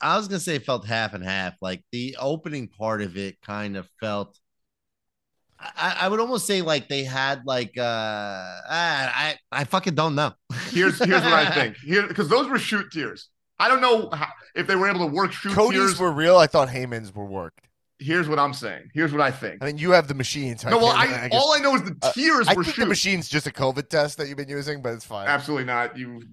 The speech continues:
Speaker 2: don't disrespect the institute like that, or I will have, sue you for, uh, slander. But the, the two, the tears are shoot. The question is, were they just feeling emotional even though they already knew about it?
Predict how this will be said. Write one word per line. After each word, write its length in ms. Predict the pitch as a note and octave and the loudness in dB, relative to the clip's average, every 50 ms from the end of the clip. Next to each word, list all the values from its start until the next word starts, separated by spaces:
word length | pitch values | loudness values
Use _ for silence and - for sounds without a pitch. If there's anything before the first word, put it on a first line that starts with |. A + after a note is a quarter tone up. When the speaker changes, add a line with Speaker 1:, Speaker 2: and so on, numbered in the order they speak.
| A#2+ | -8
Speaker 2:
don't 180 | B2 C3+ C#3 C3+ | -6 -4 -4 -4
disrespect 380 | C3+ C3 C3 C3 C3 C3+ A#2 B2 | -6 -8 -8 -8 -6 -6 -6 -6
the 80 | B2 | -6
institute 240 | A#2+ A#2 - B2+ A#2 | -10 -10 -10 -10 -8
like 160 | A#2 A#2 G2 | -8 -4 -2
that, 120 | A2+ G#2+ G#2+ | -2 0 0
or 60 | G#2+ | 0
I 80 | G#2+ | 0
will 300 | A2 A2 G#2+ G#2 F#2+ G2 - _ - - - - C3 C3 | 0 -2 -4 -8 -8 -12 -16 _ -20 -20 -18 -14 -12 -8
have, 280 | A#2 A#2+ B2 - - | -6 -4 -6 -6 -6
sue 260 | - - - D3 C3 | -10 -6 -4 -2 -2
you 300 | A2+ G2 F#2 F2 G#2 _ _ _ | -2 -4 -6 -8 -12 _ _ _
for, 260 | - A2+ A2 G#2+ - - - - - | -12 -10 -10 -10 -12 -14 -20 -20 -18
uh, 40 | F3+ F#3 E3+ - - - - - - | -18 -18 -18 -20 -20 -20 -20 -20 -16
slander. 520 | - - - B2+ A#2 A2+ G2+ F#2+ F#2 F#2 - - - - - _ | -16 -12 -6 -4 -4 -4 -4 -6 -10 -12 -14 -20 -20 -20 -12 _
But 260 | - E3 D#3+ C#3+ - - _ _ _ _ _ _ _ _ _ - - _ - - - - - _ _ _ - | 0 2 2 0 -2 -12 _ _ _ _ _ _ _ _ _ -20 -20 _ -20 -20 -20 -20 -20 _ _ _ -8
the, 120 | C#3+ F3 D3 - - - - - | -6 -6 -4 -4 -6 -8 -6 -4
the 80 | - - | -4 -2
two, 240 | - - C#4 C4+ F#3 | 2 2 0 2 2
the 140 | F3+ F#3+ | -2 -4
tears 260 | - - D4 E4+ C#4 A#3 | 0 4 4 4 6 4
are 80 | G3 | 2
shoot. 340 | - - G3 D#3 C3 - - | 2 2 0 -2 -2 -2 -6
The 60 | D#3 | -8
question 380 | - - G3+ A3+ G#3 - F#3+ F3+ | -2 2 2 2 2 0 -2 -2
is, 340 | E3+ D#3+ D#3 C#3+ C#3 - _ _ _ _ _ _ _ _ _ _ _ _ _ _ - | 0 0 -2 -4 -8 -14 _ _ _ _ _ _ _ _ _ _ _ _ _ _ -2
were 100 | E3+ F#3+ | -2 0
they 120 | F#3+ F3+ | 0 0
just 180 | F#3+ G3+ - - | 0 -2 -4 -2
feeling 240 | - A3+ G#3+ G#3 F#3 | 0 2 2 2 2
emotional 480 | E3+ E3 F3+ G3 F3+ C3+ F3+ F3+ F3 | 0 0 0 -2 -2 -2 -4 -6 -6
even 180 | F#3+ F#3 E3 F#3 | -6 -6 -4 -2
though 60 | F3 E3+ | -2 -2
they 40 | E3 | 0
already 220 | D#3 D3+ C#3+ C3+ | 0 -2 -2 -4
knew 220 | C3+ C#3+ D#3+ F#3 G3+ | -4 -4 -4 -4 -4
about 300 | G3+ F#3+ G#3 G#3 A3+ A#3 | 0 2 4 4 4 2
it? 140 | C4 A#3+ | -2 -6